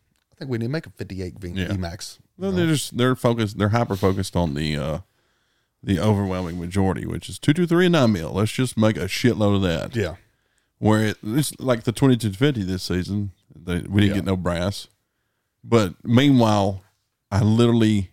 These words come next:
Speaker 2: get messages daily. "Twenty-two fifty? Twenty-two fifty?" Same thing with the Six Arc.
Speaker 1: Yeah.
Speaker 2: And it's like, you know, I know on a grand scale of things, y'all got your thirty-aught six and all that other bullshit to manufacture, but, like, hey,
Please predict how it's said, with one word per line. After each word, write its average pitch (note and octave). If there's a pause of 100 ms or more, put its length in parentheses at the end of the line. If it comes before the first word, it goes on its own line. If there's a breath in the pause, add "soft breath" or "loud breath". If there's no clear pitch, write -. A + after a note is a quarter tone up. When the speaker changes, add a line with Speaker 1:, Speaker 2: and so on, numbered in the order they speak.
(120)
Speaker 2:
get G#2 (100)
messages F#2+
daily. F2 (500)
"Twenty-two G2+
fifty? F3 (180)
Twenty-two G2+
fifty?" D#3+ (500)
Same D#3+
thing D#3
with B2+
the G#2
Six B2
Arc. G#2+ (100)
Speaker 1:
Yeah. C3+ (520 soft breath)
Speaker 2:
And A#2
it's A#2
like, A#2+ (1080)
you C3+
know, B2
I D3+
know E3
on C3+
a A#2
grand B2
scale A#2+
of G2+
things, A2+
y'all G#2+
got G#2+
your G2
thirty-aught G#2+
six G#2
and G2+
all F#2+
that G2
other G#2
bullshit G2
to -
manufacture, G2
but, F#2
like, E2
hey, A#2